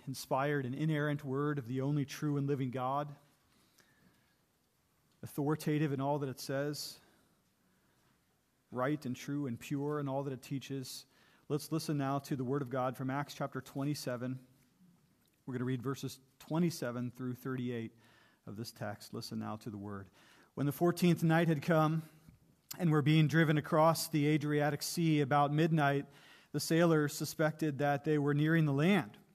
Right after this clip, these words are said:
So they took a sounding and found twenty fathoms.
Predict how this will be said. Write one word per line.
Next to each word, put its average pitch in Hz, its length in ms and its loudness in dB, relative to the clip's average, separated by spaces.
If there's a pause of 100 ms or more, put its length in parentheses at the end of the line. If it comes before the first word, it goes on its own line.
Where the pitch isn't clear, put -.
(1120)
So - 100 -2
they 160 100 6
took 175 200 2
a 170 40 4
sounding 180 460 6
and 147 160 2
found 147 460 2 (240)
twenty 180 320 6
fathoms. 165 680 0